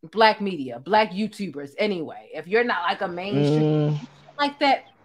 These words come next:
Speaker 1: uh, uh, uh, uh, uh, what, what Gerald and the N C Beat did earlier today, it makes it worse for us. That's why they
Speaker 2: Yeah.
Speaker 1: don't trust us. They feel like anytime they come on YouTube with a black person, they finna get the okie doke. They feel like they
Speaker 2: Mm-hmm.
Speaker 1: that's,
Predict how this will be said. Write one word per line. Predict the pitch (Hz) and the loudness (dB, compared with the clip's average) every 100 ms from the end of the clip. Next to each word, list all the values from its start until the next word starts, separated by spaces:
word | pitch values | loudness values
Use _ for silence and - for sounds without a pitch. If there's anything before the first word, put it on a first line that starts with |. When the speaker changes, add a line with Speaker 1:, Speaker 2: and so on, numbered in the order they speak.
| _ | _
Speaker 1:
uh, | 220 | 4
uh, | 214 208 196 | 6 6 4
uh, | 202 190 196 | 4 2 0
uh, | 196 - | 0 -2
uh, | 196 | -4
what, | 180 226 226 | 0 0 2
what | 208 214 | -2 2
Gerald | 233 233 | 4 4
and | 226 | 4
the | 226 | -2
N | 240 | -2
C | 233 240 | -2 -6
Beat | 208 226 185 | -6 -6 0
did | 226 | 2
earlier | 214 214 214 | 4 2 2
today, | 214 233 220 | 0 2 2
it | 240 | 2
makes | 269 302 - | 0 0 -4
it | 214 | -2
worse | 208 262 - | 0 -2 -2
for | 160 | -4
us. | 95 82 - - 175 | -4 -12 -18 -10 0
That's | 156 | 4
why | 139 262 | 6 6
they | 254 | 4
Speaker 2:
Yeah. | |
Speaker 1:
don't | 269 254 - | 0 -4 -8
trust | 240 - | -18 -12
us. | 202 - | -10 -4
They | 220 220 | -6 -4
feel | 285 277 | -4 -2
like | 220 - | -2 0
anytime | 269 320 302 320 285 277 | -2 -2 -6 0 0 0
they | 262 | -6
come | - 277 | -4 -4
on | 269 | -2
YouTube | 262 262 294 277 254 | -2 -2 -2 -2 -4
with | 233 240 | -2 0
a | |
black | 277 302 294 | 2 2 2
person, | 233 226 226 - - | -2 0 -6 -8 -6
they | 214 | -6
finna | - 247 233 | -4 -4 -4
get | 277 | -2
the | |
okie | 240 226 208 | 0 0 0
doke. | 175 139 _ _ _ _ _ | -6 -8 _ _ _ _ _
They | 214 | -2
feel | - 320 | 4 6
like | 330 | 6
they | 147 | 4
Speaker 2:
Mm-hmm. | 160 143 139 139 _ _ - 285 | 0 -2 -4 -6 _ _ -12 -8
Speaker 1:
that's, | 277 | -8